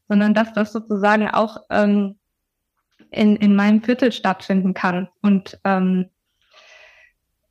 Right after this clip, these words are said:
und so dieser, diese Begegnung einfach, ähm, einfach im Alltag auch stattfinden und man dann auch vielleicht mit so einer Diagnose nicht so ganz geschockt <laughs> rausgeht, wie wir es,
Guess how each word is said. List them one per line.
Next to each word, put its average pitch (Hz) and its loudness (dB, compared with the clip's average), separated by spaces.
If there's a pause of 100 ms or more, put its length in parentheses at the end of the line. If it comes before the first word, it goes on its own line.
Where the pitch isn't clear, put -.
(180)
und 214 2
so 214 2
dieser, 208 2
diese 208 0
Begegnung 226 0
einfach, 208 -4
ähm, 185 -4 (680)
einfach 208 -2
im 214 -2
Alltag 214 -2
auch 196 -4
stattfinden 202 -6
und 202 -4
man 202 0
dann 202 0
auch - -6
vielleicht 202 -4
mit 208 -4
so 214 -6
einer 208 0
Diagnose 214 -2 (300)
nicht 220 -2
so 220 0
ganz 220 -4
geschockt - -4 (320)
<laughs> - -10
rausgeht, 226 0
wie 214 0
wir 233 2
es, 220 -10